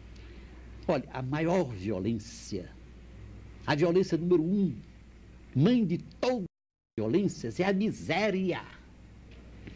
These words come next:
que mata mais cada ano do que as guerras mais sangrentas.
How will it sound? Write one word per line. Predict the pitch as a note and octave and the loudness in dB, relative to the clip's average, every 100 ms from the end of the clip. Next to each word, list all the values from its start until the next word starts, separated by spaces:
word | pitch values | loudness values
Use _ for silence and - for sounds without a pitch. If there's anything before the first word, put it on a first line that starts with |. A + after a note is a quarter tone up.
| - | 2
que | A3 | 4
mata | E3 F3 B3+ C4 - F3 | 4 2 0 -2 -2 -2
mais | A#2 C3 C3 A2+ G#2 - | 0 0 0 -2 -4 -4
cada | C3 G#2+ G#2 | -2 0 2
ano | F3+ D4+ D4+ A#3+ | 4 4 2 2
do | F#3 | 2
que | D#3 | 0
as | A#2 F#2 | -2 0
guerras | D#3 C3+ A#2+ | 0 0 -2
mais | A#2 G#2+ | -2 -4
sangrentas. | - F#2+ F#2 G#3+ C#4+ - G2+ - - - - | -2 0 4 4 2 -2 -8 -8 -12 -12 -14